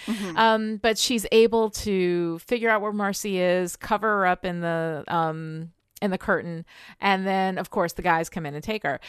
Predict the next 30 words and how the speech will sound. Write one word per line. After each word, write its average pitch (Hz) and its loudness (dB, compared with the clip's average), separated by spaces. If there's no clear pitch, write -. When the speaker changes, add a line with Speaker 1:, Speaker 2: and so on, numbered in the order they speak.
Speaker 2:
But 220 2
it's 226 2
Speaker 1:
Mm-hmm. - 2
Speaker 2:
just 269 -2
that, 233 2
that 214 2
nice 208 0
moment 208 -2
where 170 0
Buffy 185 -2
is 175 -2
taking 190 -4
control 180 -4
of 165 -6
the 170 -10
situation, 160 -10
and 165 -6
she's, 160 -6
you 170 -6
know, 151 -6
she's - -8
fighting 160 -2
back. 151 -4
It's - -10
really, 262 -6
really 143 -12
nice. 113 -16
I 147 -6
like 139 -8
that. - -12